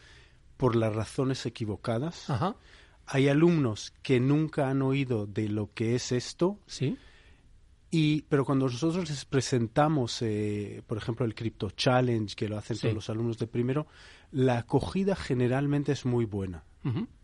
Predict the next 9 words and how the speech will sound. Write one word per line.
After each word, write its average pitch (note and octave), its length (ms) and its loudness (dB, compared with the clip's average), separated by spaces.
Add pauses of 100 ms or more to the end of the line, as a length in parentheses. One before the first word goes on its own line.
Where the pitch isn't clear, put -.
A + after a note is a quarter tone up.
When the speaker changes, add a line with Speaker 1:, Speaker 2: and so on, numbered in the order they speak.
(800)
Speaker 1:
Porque D#3+ 440 4
es - 280 -4 (160)
un D#3 220 2
tema D3 340 2
guay. G#2+ 480 0 (320)
Speaker 2:
Sí. - 220 -2 (320)
Speaker 1:
Que C3+ 200 6 (140)
los C#3 180 4
alumnos F3 500 8